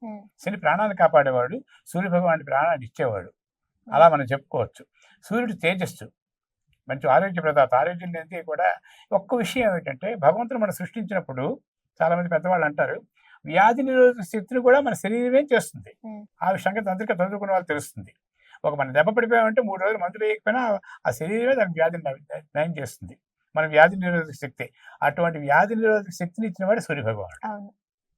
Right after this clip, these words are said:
Speaker 2: మన మనస్సులో ఉండేటువంటి భా-, మందులు, మందులు మానవుడు కనిపెట్టినవే కానీ,
Speaker 1: ఉమ్.
Speaker 2: ప్రత్యక్షమైన సూర్యుని తాలూకా కిరణం, అక్కడ సూర్యుని తాలూకా సప్తాస్త్రత మారడం, ప్రచండం కశ్యపాత్మజుడు సూర్యుడిలో సప్త అణువులు ఉంటాయి.
Speaker 1: ఉమ్.
Speaker 2: సప్త అణువులు సప్త ధాతువులు మనలో శరీరంలో ఉంటాయి.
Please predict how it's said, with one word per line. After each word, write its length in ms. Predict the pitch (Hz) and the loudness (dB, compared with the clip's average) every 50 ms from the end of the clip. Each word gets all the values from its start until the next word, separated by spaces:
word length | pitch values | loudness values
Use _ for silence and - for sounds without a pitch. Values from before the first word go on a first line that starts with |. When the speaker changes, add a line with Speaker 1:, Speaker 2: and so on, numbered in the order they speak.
| _ _ _ _ _ _ _ _ _ _ _ _ _ _ _ _ _ _ _ _ _ - | _ _ _ _ _ _ _ _ _ _ _ _ _ _ _ _ _ _ _ _ _ 2
Speaker 2:
మన 160 | 151 170 180 | 6 6 6
మనస్సులో 640 | 170 160 185 214 180 - - 269 254 240 233 226 226 | 8 6 2 2 0 0 2 6 6 8 8 6 4
ఉండేటువంటి 380 | 220 214 220 214 202 202 185 | 2 0 -2 -4 -4 -8 0
భా-, 180 | - - - 311 - | 4 4 4 6 4
మందులు, 320 | - 170 196 285 294 294 | -2 -2 0 -2 -2 -2
మందులు 380 | 269 247 196 214 220 285 285 311 330 | -2 -2 -8 -6 -4 -2 -2 -2 -2
మానవుడు 420 | 277 196 185 202 247 269 285 262 | -2 -2 -2 2 2 4 2 2
కనిపెట్టినవే 640 | 247 226 233 233 240 - - 214 175 151 131 120 | 0 -4 -4 -4 -4 -4 -4 -8 -8 -8 -8 -8
కానీ, 340 | 113 110 113 135 214 294 - _ - | -8 -8 -8 -8 -8 -10 -10 _ -20
Speaker 1:
ఉమ్. 140 | 220 220 - | -20 -18 -10
Speaker 2:
ప్రత్యక్షమైన 720 | - 143 143 - 277 254 - - 262 269 269 254 247 240 | -10 -12 -8 -6 -8 -8 -6 -6 0 2 2 2 2 0
సూర్యుని 400 | 220 175 214 226 240 233 220 226 214 | -2 -4 -6 -6 -8 -8 -10 -2 0
తాలూకా 220 | 233 226 220 214 180 | 0 0 0 -6 -6
కిరణం, 540 | _ - 180 262 294 277 190 151 147 175 _ _ _ _ _ _ _ _ _ _ _ _ _ _ - | _ 2 2 4 4 2 0 0 -2 -8 _ _ _ _ _ _ _ _ _ _ _ _ _ _ -6
అక్కడ 380 | 175 - 196 185 175 190 247 277 262 _ | -2 0 0 2 2 0 0 -2 -6 _
సూర్యుని 240 | - 196 220 233 220 | -4 -4 -4 -2 2
తాలూకా 200 | 226 214 190 175 | 2 2 2 4
సప్తాస్త్రత 600 | - 180 170 175 - 214 214 - - 220 208 202 | 0 -2 -2 4 4 4 4 4 2 -2 -4 -2
మారడం, 420 | 202 196 196 190 190 180 185 214 | 0 4 4 4 4 4 0 -4
ప్రచండం 380 | 226 208 170 185 190 196 208 208 | -6 -6 -6 -6 -6 -4 -6 -4
కశ్యపాత్మజుడు 760 | _ 180 170 - - 208 202 196 190 190 - 180 170 190 220 | _ -6 -8 -6 -6 0 2 2 2 2 -4 -8 -6 -6 -8
సూర్యుడిలో 400 | - - 190 196 208 202 214 214 | -8 -8 -10 -10 -6 -4 -4 -4
సప్త 260 | - 180 170 _ - | -4 -6 -2 _ 6
అణువులు 280 | 147 165 208 226 208 175 | 6 6 6 2 -4 -4
ఉంటాయి. 240 | 143 - - - _ _ _ _ | -4 -4 -6 -6 _ _ _ _
Speaker 1:
ఉమ్. 180 | 214 208 208 208 _ _ _ _ - - | -20 -20 -20 -20 _ _ _ _ 0 0
Speaker 2:
సప్త 240 | 147 147 - - | 0 0 4 4
అణువులు 300 | 226 233 233 226 233 277 | 4 6 6 2 -2 -4
సప్త 280 | 254 - 185 175 _ 185 | -2 -2 -4 0 _ -2
ధాతువులు 460 | 156 117 131 160 190 185 240 214 202 | 0 10 12 12 12 12 6 0 0
మనలో 240 | 180 156 147 147 151 | -2 -4 -4 -4 -8
శరీరంలో 460 | 113 - 135 151 170 170 160 147 135 | -10 -8 -8 -8 -8 -8 -8 -8 -8
ఉంటాయి. 240 | 127 117 110 110 | -8 -8 -8 -10